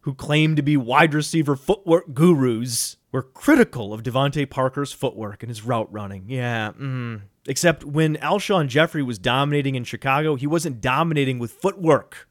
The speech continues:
He was dominating with explosive athleticism. Size, adjusted athleticism, a catch radius that could blot out the sun. That's what allowed Alshon Jeffrey to excel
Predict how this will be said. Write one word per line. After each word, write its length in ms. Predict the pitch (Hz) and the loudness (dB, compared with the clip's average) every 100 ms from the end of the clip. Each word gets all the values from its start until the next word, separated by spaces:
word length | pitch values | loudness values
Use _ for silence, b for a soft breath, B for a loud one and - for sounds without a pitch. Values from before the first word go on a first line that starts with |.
| _ | _
He 120 | 170 | 0
was 200 | 165 139 | 0 -2
dominating 720 | 117 156 185 196 175 160 151 | 0 4 6 6 4 4 4
with 320 | 147 151 143 143 b b - | 6 6 4 -4 b b -12
explosive 640 | 139 - - 165 170 151 | -6 -6 4 6 6 4
athleticism. 920 | 147 135 147 156 156 156 135 117 101 90 _ _ _ | 2 4 4 4 4 2 0 0 -6 -10 _ _ _
Size, 880 | - - - 147 156 165 165 170 160 - | -12 -8 0 4 4 4 4 2 -2 -8
adjusted 720 | 120 104 110 143 156 - 147 | -10 -8 2 2 2 -2 -6
athleticism, 880 | 123 120 131 147 143 143 135 135 131 131 b b | -6 -4 0 2 0 -2 -4 -4 -6 -8 b b
a 60 | - | -16
catch 420 | - 160 156 147 | -4 -2 -2 -2
radius 460 | 139 131 127 123 - b | 0 0 -2 -4 -12 b
that 160 | 131 - | -6 -6
could 180 | 127 | -6
blot 280 | 117 135 139 | 0 0 2
out 200 | 143 131 | 0 -2
the 60 | 110 | -8
sun. 480 | - 147 127 90 - _ | -6 -4 -4 -8 -18 _
That's 240 | 147 160 | 0 0
what 120 | 165 156 | 0 0
allowed 420 | 135 143 151 143 | 2 4 4 4
Alshon 480 | 143 135 147 123 107 | 2 0 -2 -4 -2
Jeffrey 440 | 131 139 127 110 | -2 -2 -4 -8
to 180 | - 117 | -8 -10
excel 720 | - - 139 135 117 101 | -10 -4 0 2 0 -4